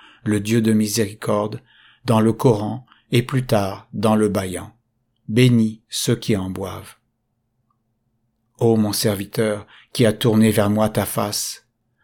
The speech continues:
rends grâce à Dieu de t'avoir envoyé cette tablette dans cette prison, pour que tu rappelles au peuple les jours de ton Seigneur, le très glorieux, l'omniscient. Ainsi avons-nous établi pour toi,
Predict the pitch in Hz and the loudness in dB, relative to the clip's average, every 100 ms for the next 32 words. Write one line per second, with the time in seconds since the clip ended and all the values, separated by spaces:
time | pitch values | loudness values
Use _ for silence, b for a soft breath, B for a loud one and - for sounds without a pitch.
0 | b b - 120 151 147 117 135 139 - | b b 0 4 6 4 4 2 0 0
1 | 131 110 127 123 113 - 113 110 123 113 | 0 2 2 2 2 0 0 2 2 2
2 | 117 107 110 104 117 113 - 107 - 117 | 0 2 2 2 0 0 0 -2 0 -2
3 | 104 110 117 - 101 110 - 110 - - | 2 2 2 -2 -2 -2 -2 -6 -6 -4
4 | 107 107 104 - _ b b b - 127 | -2 -2 -4 -12 _ b b b -2 0
5 | 131 123 135 123 110 131 131 143 139 123 | 2 0 4 4 4 0 2 2 4 2
6 | 120 110 135 131 131 113 107 110 113 131 | 0 0 2 2 0 -2 0 0 2 0
7 | 117 107 107 104 - 104 98 104 110 107 | 0 -2 -4 -4 -2 -2 -2 -4 -6 -10
8 | b b b - 104 - 120 110 107 98 | b b b -4 -4 0 0 0 0 -2
9 | 95 98 101 - - 104 101 98 95 - | -4 -8 -10 -14 -6 -4 -2 -2 -2 -4
10 | 98 92 _ _ _ _ _ _ _ _ | -6 -10 _ _ _ _ _ _ _ _
11 | _ _ _ _ _ _ 113 127 127 147 | _ _ _ _ _ _ 0 2 2 0
12 | 139 135 123 123 127 131 127 113 113 123 | 4 4 6 6 6 4 4 2 2 -2
13 | 131 139 - 113 95 | -2 -6 -2 -2 -2